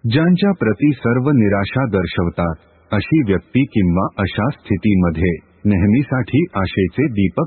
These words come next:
जागृत करणे, अर्थात निराश असणाऱ्याला शक्तिशाली बनविणे, असे श्रेष्ठ कर्तव्य करत राहाल, तर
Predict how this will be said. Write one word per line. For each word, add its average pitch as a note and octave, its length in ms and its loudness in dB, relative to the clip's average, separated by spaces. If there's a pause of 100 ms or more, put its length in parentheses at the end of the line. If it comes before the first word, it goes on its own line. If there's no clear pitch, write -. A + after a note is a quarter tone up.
जागृत F#2+ 400 -2 (120)
करणे, F2 320 0 (1040)
अर्थात D#3 480 0
निराश A#2+ 500 0
असणाऱ्याला G2 680 0
शक्तिशाली G2+ 760 -2
बनविणे, F2 580 0 (340)
असे G2 300 -2
श्रेष्ठ A#2 600 -4
कर्तव्य A2 500 -2
करत F#2+ 380 -2
राहाल, E2+ 400 -2 (360)
तर D3 140 0